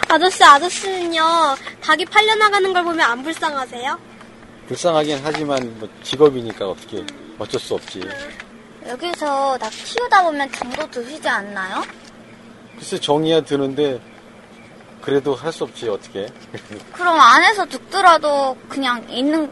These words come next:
Speaker 3: 보고만 있는 건가요?
Speaker 2: 죽으면은,
Speaker 1: 네.
Speaker 2: 죽어서 저 안에 있으면은
Speaker 1: 네.
Speaker 2: 병균 같은 게 생길 수 있으니까 다 끄집어내서 처리를 하죠.
Speaker 3: 그럼
Speaker 2: 그래야지.
Speaker 3: 어떻게 처리를 하는 거예요?
Speaker 2: 그러니까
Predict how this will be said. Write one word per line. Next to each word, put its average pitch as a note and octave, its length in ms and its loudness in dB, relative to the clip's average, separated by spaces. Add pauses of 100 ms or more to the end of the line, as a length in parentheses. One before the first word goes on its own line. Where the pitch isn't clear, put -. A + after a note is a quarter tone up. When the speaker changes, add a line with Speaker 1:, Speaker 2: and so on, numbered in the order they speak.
(120)
Speaker 3:
보고만 C#4+ 480 -2
있는 A3+ 220 -10
건가요? A3 500 -4 (400)
Speaker 2:
죽으면은, D3+ 840 0 (120)
Speaker 1:
네. - 80 -14 (340)
Speaker 2:
죽어서 D#3+ 380 2
저 C#3+ 160 4
안에 D#3+ 160 6
있으면은 C3+ 720 -2
Speaker 1:
네. - 80 -10 (260)
Speaker 2:
병균 C#3+ 320 0
같은 B2 220 0
게 A#2+ 80 -4
생길 D3+ 260 -4
수 C3 120 -8
있으니까 A2+ 640 -4 (760)
다 - 140 -2 (680)
끄집어내서 E3+ 680 -2 (540)
처리를 D3 380 -6
하죠. B2 220 -12 (760)
Speaker 3:
그럼 D4+ 240 0
Speaker 2:
그래야지. B3 40 4 (200)
Speaker 3:
어떻게 - 220 0
처리를 G#4 380 0
하는 C4 300 4
거예요? G3+ 480 2 (380)
Speaker 2:
그러니까 C#3 340 -2